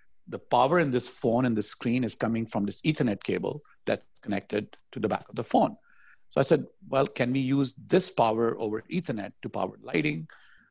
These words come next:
I started doing some research. Cisco Systems had been doing this in very small scales. I reached out to a Cisco, um, engineer who now is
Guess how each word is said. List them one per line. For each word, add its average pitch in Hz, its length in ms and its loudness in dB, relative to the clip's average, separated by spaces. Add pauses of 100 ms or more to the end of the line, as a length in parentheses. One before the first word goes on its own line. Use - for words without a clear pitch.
(100)
I 117 40 -2
started 120 300 2
doing 113 180 0
some 104 160 -4
research. 139 720 0 (360)
Cisco - 500 2
Systems 123 880 -2 (580)
had 120 300 0 (200)
been 110 180 2
doing 151 280 6
this 113 200 4 (640)
in 113 220 -2
very 143 120 6
small 113 420 2
scales. 123 580 0
I 104 80 -6 (160)
reached 120 180 -2
out 110 160 -2
to 117 100 -4
a 101 60 -2
Cisco, 110 680 -2 (560)
um, - 260 -14
engineer 135 580 4 (540)
who 113 200 2
now 110 300 6
is 110 220 2